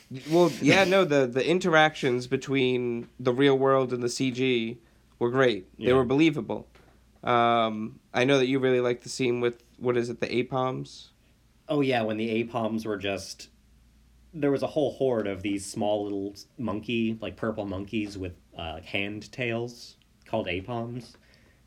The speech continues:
Speaker 1: And
Speaker 2: Almost as nightmarish as Sonic design.
Speaker 1: Almost as nightmarish as Sonic design, 'cause these also had, like, people teeth.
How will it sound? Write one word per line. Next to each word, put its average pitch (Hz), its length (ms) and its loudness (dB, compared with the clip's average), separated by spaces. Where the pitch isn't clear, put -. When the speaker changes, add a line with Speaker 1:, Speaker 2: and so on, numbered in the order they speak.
Speaker 1:
And 95 460 -6
Speaker 2:
Almost 131 440 2
as 120 160 -2
nightmarish 120 580 0
as 113 220 -6
Sonic 120 600 -2
design. 120 500 -8
Speaker 1:
Almost 131 300 -4
as 110 60 -6
nightmarish 104 320 -4
as - 60 -14
Sonic 107 280 -6
design, 87 380 -8
'cause 87 160 -8
these 98 180 -4
also 92 360 -8
had, 87 240 -6
like, 85 280 -10
people 90 300 -8
teeth. - 500 -10